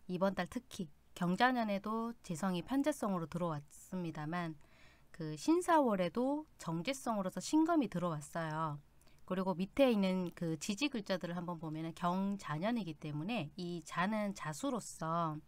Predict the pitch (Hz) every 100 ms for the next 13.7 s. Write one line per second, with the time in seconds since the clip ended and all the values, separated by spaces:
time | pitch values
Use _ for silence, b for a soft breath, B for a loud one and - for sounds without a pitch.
0 | - B B B B - - 392 339 220
1 | 190 185 - - 233 165 160 175 285 285
2 | 226 180 170 214 269 269 - 196 175 160
3 | 147 165 156 147 - 165 147 208 175 156
4 | 143 180 277 b b b b b - -
5 | - 165 160 262 285 285 - 320 339 359
6 | 277 240 208 156 - _ 175 196 180 185
7 | 294 302 233 202 170 170 160 156 151 147
8 | 160 185 160 - - - 196 220 214 -
9 | 180 165 160 196 233 214 185 156 151 165
10 | 156 151 151 185 - 175 147 156 151 147
11 | - B B B B - 214 226 202 185
12 | - 175 180 185 190 311 349 320 277 196
13 | 165 156 165 180 202 277